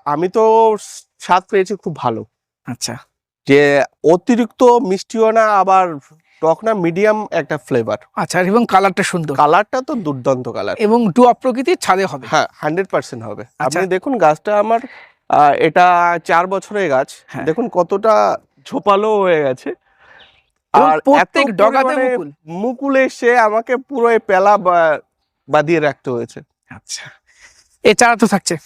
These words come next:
Speaker 1: অবশ্যই থাকছে।
Speaker 2: আচ্ছা।
Speaker 1: আজকে প্রোডাকশন দেখাবো আপনাকে।
Speaker 2: আচ্ছা, অবশ্যই
Speaker 1: দর্শক
Speaker 2: দেখবো।
Speaker 1: বন্ধুরা দেখবে।
Speaker 2: দাদার এখানে একটি নয়,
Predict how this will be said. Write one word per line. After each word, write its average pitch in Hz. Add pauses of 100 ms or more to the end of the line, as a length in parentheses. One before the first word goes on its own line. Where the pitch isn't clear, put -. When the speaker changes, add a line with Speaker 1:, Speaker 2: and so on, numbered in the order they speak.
(180)
Speaker 1:
অবশ্যই 135
থাকছে। -
Speaker 2:
আচ্ছা। - (160)
Speaker 1:
আজকে 143
প্রোডাকশন 165
দেখাবো 139
আপনাকে। 127
Speaker 2:
আচ্ছা, - (260)
অবশ্যই 196
Speaker 1:
দর্শক 131
Speaker 2:
দেখবো। 202
Speaker 1:
বন্ধুরা 139
দেখবে। 127 (1120)
Speaker 2:
দাদার 220
এখানে 262
একটি 220
নয়, 254